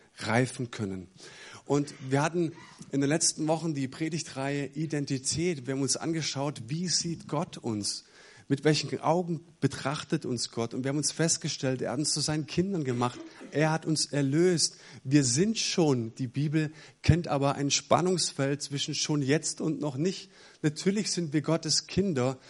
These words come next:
Natürlich haben wir eine unendliche Identität, die sagt, wir sind geliebt. Ja? Aber wir stellen auch fest, es kommt immer wieder zu Reibereien,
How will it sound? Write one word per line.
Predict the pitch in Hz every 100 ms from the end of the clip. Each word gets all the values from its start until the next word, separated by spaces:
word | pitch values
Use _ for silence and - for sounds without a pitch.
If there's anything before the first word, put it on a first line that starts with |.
| - -
Natürlich | 127 - 190 -
haben | 156 156 139
wir | 147
eine | 139 139
unendliche | 151 185 170 156 165 - 151 156
Identität, | 139 151 147 147 156 180 175
die |
sagt, | 123 139 - 156
wir |
sind | 147 165
geliebt. | 185 185 214 196 - - - _ _
Ja? | 110 107 120 - _ _ _ _ _ _ -
Aber | 127 143 170 156 -
wir | 139
stellen | 120 - 143
auch | 135 -
fest, | - 135 160 - - - -
es | 139 -
kommt | 131 123
immer | 135 151
wieder | 139 151 147 - _
zu | - 135
Reibereien, | 113 135 127 117 135 156 123 117